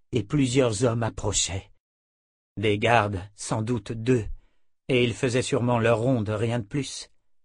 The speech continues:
Fitch manqua pourtant s'évanouir. La seule idée de finir pendu par une foule déchaînée lui retournait les entrailles et il suait à grosses gouttes.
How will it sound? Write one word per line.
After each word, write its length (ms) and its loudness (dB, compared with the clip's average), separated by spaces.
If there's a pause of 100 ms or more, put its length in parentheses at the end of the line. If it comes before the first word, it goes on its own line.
(440)
Fitch 500 -10
manqua 500 0
pourtant 360 -6
s'évanouir. 720 -4 (560)
La 120 2
seule 260 -2
idée 200 0
de 100 -4
finir 340 -2
pendu 440 2
par 220 -2
une 100 4
foule 280 -4
déchaînée 560 0
lui 160 2
retournait 440 2
les 160 0
entrailles 500 0
et 60 2
il 160 -2
suait 360 2
à 80 6
grosses 280 -4
gouttes. 360 -10